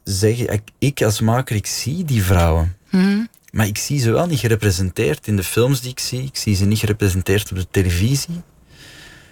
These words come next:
Speaker 1: Dus misschien kan ik hen wel zichtbaar maken. Misschien kan ik hen wel zo wel op het, op het voorplan brengen. En, en daarmee, denk ik,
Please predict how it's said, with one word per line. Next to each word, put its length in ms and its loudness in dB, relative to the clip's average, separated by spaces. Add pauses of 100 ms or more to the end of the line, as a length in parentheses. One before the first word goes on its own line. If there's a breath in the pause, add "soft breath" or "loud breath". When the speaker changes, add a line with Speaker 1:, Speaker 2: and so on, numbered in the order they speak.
(580 loud breath)
Speaker 1:
Dus 220 2
misschien 320 2
kan 160 0
ik 100 0
hen 100 4
wel 160 2
zichtbaar 600 -2
maken. 480 -2 (760)
Misschien 240 0
kan 160 2
ik 100 2
hen 120 2
wel 180 4
zo 120 0
wel 140 2
op 100 -6
het, 100 -12 (140)
op 80 -12 (180)
het 100 -14
voorplan 600 2
brengen. 440 4 (1200 loud breath)
En, 380 2 (180)
en 160 4
daarmee, 600 2
denk 300 -2
ik, 200 -8